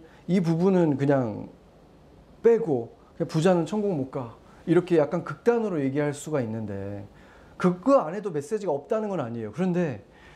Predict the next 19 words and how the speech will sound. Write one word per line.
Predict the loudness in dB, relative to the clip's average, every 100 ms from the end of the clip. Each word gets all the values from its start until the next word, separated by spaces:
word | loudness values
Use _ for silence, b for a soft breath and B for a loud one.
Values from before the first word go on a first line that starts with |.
| B
결국 | 2 4 4 2
그걸 | 2 2
다 | 2 -4
종합했을 | -2 2 2 2 0 -2 0 0
때 | 2 0
결론은 | 0 -2 0 0 0
뭐냐면 | -2 -6 -8 -10 -10 -12 -14 -18 -20 -20 B B B B B -6
하나님이 | 0 2 2 0 0 0
이 | 0
사람을 | 0 2 0
사랑하기 | 0 -2 0 0 -2
때문에 | -4 -4 -8 -10 -12 -16 -20 -20 B B B B B B -20 -12
한 | -4 0 0
번 | 0 -2
더 | -2 -4 -8
기회를 | -10 -6 -4 -4 -8
주실 | -10 -10 -8 -10
거라는 | -10 -12 -12
말입니다. | -12 -14 -16 -18